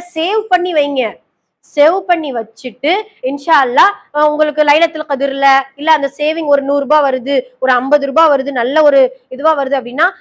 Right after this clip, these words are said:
ஏதாவது இல்லாத பிள்ளைங்க, உங்க ஃப்ரெண்ட்ஸுங்க இருக்காங்கல்ல, நோட்டு வாங்க கஷ்டப்படுறவங்க, பேனா வாங்க கஷ்டப்படுறவங்க, இந்த மாதிரி ஏதாவது கஷ்டப்படுறவங்களுக்கு நீங்க என்ன செய்யலாம்? இன்ஷா அல்லாஹ்,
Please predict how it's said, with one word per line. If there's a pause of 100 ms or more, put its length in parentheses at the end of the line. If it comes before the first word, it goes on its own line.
ஏதாவது
இல்லாத
பிள்ளைங்க,
உங்க
ஃப்ரெண்ட்ஸுங்க
இருக்காங்கல்ல,
நோட்டு
வாங்க
கஷ்டப்படுறவங்க,
பேனா
வாங்க
கஷ்டப்படுறவங்க, (280)
இந்த
மாதிரி
ஏதாவது
கஷ்டப்படுறவங்களுக்கு
நீங்க
என்ன
செய்யலாம்?
இன்ஷா
அல்லாஹ்,